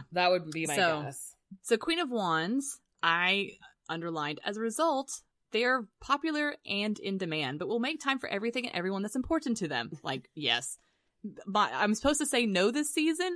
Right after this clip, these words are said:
Speaker 2: but I'm keep saying yes to everybody and everything because everyone and everything is important to me.
Speaker 1: <laughs> Danger, danger.
Speaker 2: They say that the Queen of Wands, too, is fire itself, determined, dominant, and demanding.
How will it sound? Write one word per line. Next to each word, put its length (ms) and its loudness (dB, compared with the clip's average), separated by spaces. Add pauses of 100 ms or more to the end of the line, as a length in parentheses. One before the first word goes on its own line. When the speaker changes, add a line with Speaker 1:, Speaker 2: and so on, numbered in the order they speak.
(120)
Speaker 2:
but 140 -2
I'm 160 2
keep 240 -4
saying 220 2
yes 240 4
to 100 -6
everybody 400 0
and 100 -2
everything 360 0
because 200 -2
everyone 280 0
and 100 0
everything 300 0
is 100 -2
important 380 -4
to 60 -4
me. 280 -6
Speaker 1:
<laughs> 1200 2
Danger, 500 4
danger. 580 4 (320)
Speaker 2:
They 160 4
say 260 2
that 120 -4
the 60 -4
Queen 200 -2
of 140 -2
Wands, 280 0
too, 220 0
is 180 -2
fire 300 0
itself, 540 0
determined, 520 -2
dominant, 440 -2
and 160 -6
demanding. 640 -4